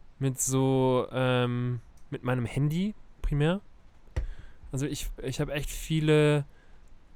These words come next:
ja, viele Stunden, wo ich irgendwas am Handy mach, wo ich mir dann im, im,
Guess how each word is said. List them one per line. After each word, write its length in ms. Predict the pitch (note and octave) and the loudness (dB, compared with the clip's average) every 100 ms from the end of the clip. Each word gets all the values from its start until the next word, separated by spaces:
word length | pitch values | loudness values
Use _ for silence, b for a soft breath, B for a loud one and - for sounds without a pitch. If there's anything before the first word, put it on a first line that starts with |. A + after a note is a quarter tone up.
| - - - - - - - - - - - | -18 -18 -18 -20 -20 -20 -16 -14 -14 -16 -6
ja, 200 | C3 D3+ | 4 4
viele 240 | D3+ D#3+ D3+ | 6 4 4
Stunden, 380 | - B2+ D#3 C#3 | 6 6 6 4
wo 80 | |
ich 140 | C#3+ - | 2 4
irgendwas 420 | F3 F#3 D#3+ D#3 | 4 4 2 2
am 80 | D#3+ | 0
Handy 260 | C#3 F3 E3 | 2 4 4
mach, 240 | D3+ D3 | 2 2
wo 100 | C#3+ | 0
ich 120 | C#3+ | 2
mir 80 | D3+ | 2
dann 180 | C#3+ C#3+ | 2 2
im, 300 | A#2+ C3+ B2+ | -2 -8 -8
im, 540 | B2+ C3+ C3+ C3+ C#3 | -6 -4 -4 -6 -8